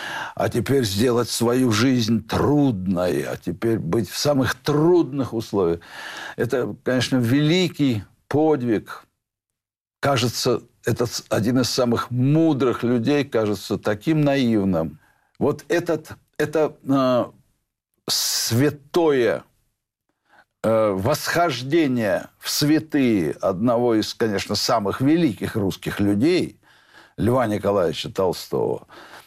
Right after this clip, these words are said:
это подвиг, который может казаться бессмысленным, как бессмысленной кажется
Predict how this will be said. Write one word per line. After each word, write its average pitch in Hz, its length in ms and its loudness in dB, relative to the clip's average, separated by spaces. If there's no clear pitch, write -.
это 156 280 0
подвиг, 123 680 0
который 131 320 2
может 120 280 0
казаться 113 480 -2
бессмысленным, 113 760 0
как 107 260 -4
бессмысленной 151 880 0
кажется 131 580 -4